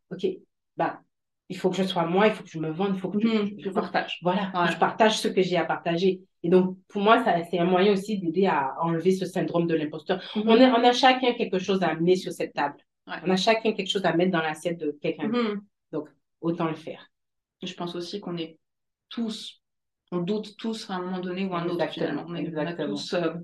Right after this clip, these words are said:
Speaker 2: ce syndrome de l'imposteur.
Speaker 1: Mm, mm. Et tu sais, alors je sais pas, ça dépend des gens, hein, mais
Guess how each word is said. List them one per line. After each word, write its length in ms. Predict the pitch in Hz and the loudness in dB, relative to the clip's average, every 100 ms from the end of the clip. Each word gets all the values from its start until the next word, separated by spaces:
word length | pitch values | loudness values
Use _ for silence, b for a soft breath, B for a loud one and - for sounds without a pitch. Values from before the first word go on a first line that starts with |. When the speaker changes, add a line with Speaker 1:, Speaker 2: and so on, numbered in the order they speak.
| - | -10
Speaker 2:
ce 440 | - - 175 160 | -8 0 4 4
syndrome 400 | 156 180 175 202 | 4 6 8 8
de 40 | 175 | 8
l'imposteur. 560 | 170 - 175 175 - - | 4 -2 -4 -4 -4 -4
Speaker 1:
Mm, 80 | 170 | 0
mm. 160 | 165 - B B B | 0 -2 B B B
Et 100 | 196 | 10
tu 140 | 233 | 10
sais, 340 | 269 302 285 | 12 12 12
alors 220 | 196 220 220 | 12 10 10
je 60 | |
sais 80 | 214 | 12
pas, 180 | 254 220 | 10 10
ça 80 | 185 | 10
dépend 280 | 185 190 | 10 10
des 120 | 190 196 | 8 8
gens, 140 | 247 | 6
hein, 240 | 214 202 185 | 4 4 0
mais 360 | 180 170 160 | 0 0 0